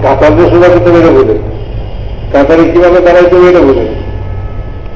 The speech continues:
তো নামাজের জন্য দৌড় দিতেছে। হুজুর আকরাম সাল্লাল্লাহু আলাইহি ওয়াসাল্লাম বলেছেন যে ধীরে সুস্থে যাও, দৌড়াদৌড়ি হুড়াহুড়ি করো না,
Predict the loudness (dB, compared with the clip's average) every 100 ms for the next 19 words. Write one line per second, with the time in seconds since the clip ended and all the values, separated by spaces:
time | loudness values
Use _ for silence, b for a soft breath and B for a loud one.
0 | -12 -12 -12 -12 -12 -12 -12 -12 -12 -8
1 | -2 0 2 2 2 2 2 2 2 2
2 | 2 2 0 0 0 2 4 4 4 0
3 | 0 0 2 0 0 0 0 0 -2 -4
4 | -10 -12 -12 -8 0 0 2 2 2 2
5 | 0 2 2 2 2 -2 -6 -8 -10 -10
6 | -10 -10 -10 -12 -12 -8 -2 2 4 4
7 | 4 4 4 2 2 2 4 2 2